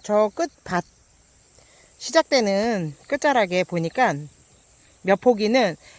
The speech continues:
작년에 열렸었던 것만큼 매달렸더라고요. 보여드리도록 하겠습니다. 지금 방금 전에 보셨던 거는 올해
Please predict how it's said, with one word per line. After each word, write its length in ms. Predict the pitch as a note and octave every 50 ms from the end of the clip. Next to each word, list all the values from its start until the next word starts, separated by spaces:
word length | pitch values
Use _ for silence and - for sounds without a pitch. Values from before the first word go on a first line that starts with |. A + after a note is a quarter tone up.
| _ -
작년에 580 | - - F#3+ F#3+ G3+ A#3 C4+ C#4+ C4+ B3+ A#3+ F#3+
열렸었던 680 | E3+ E3 F3+ A3 A3 - A#3 G3+ - G#3 F#3+ F#3 E3
것만큼 680 | D#3+ F3 E3 D3+ C#3+ D3 D3+ - G#3+ A3 G3+ E3 D3 C3 - - _ -
매달렸더라고요. 760 | E3+ F#3 F#3+ G3 G#3+ G3+ F3+ D#3+ - - D#3 D3 C3 D3 C#3+ B2+ -
보여드리도록 720 | - F#3 F#3+ G#3 F#3 F#3 E3 F3 D3+ D#3 D3+ D3+ C3+ -
하겠습니다. 540 | F3+ F#3 F3+ - - E3 D3+ C#3+ C#3+ - - - - - - - - - - - - - - - - -
지금 340 | - - E3 D#3+ E3+ F3 E3 D3+
방금 340 | - F3 G3 G#3 A#3 A#3+
전에 220 | G#3+ A3 G#3+ G#3+ G3
보셨던 480 | D#3+ F3+ F3 G3 G#3 - A3+ G3+ F#3
거는 480 | F3 F#3+ G#3 B3+ C#4+ B3 G3 D#3+ D#3+ F3+
올해 640 | - F3 E3+ F#3 F#3 F3+ F#3+ G3+ B3+ C#4 C#4+ C4+